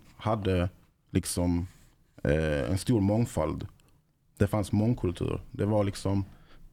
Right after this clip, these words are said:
muslimer, kristna, judar och även andra människor som levde i harmoni och fred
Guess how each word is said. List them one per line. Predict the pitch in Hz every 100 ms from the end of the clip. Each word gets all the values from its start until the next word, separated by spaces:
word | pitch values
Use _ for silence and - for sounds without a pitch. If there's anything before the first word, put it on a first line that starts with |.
| _
muslimer, | 104 101 - 117 101 92 82 92 - - _ _
kristna, | - 110 - - 90 85 - -
judar | 101 107 95 82 87 -
och |
även | 107 98 82
andra | 113 98
människor | 98 110 98 87 - - _ -
som | 98 98
levde | 104 104 90
i | 92
harmoni | 92 98 101 104 87 - - -
och | 87
fred | 107 92 65